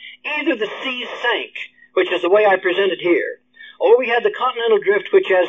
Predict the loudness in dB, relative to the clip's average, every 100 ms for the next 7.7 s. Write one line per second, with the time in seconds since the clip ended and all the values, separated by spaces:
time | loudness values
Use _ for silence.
0 | -4 -8 -4 -4 -2 -2 2 0 0 -2
1 | 0 2 0 -6 -6 -4 0 2 4 4
2 | 4 2 -4 -2 0 0 -4 _ _ _
3 | -16 -6 -4 -4 -4 -4 -2 0 -2 -4
4 | -2 2 0 -2 -10 -4 -2 0 2 0
5 | 0 -2 2 2 2 0 0 0 -2 2
6 | 0 2 0 2 2 0 -2 -4 -2 -2
7 | 0 2 2 4 4 4 2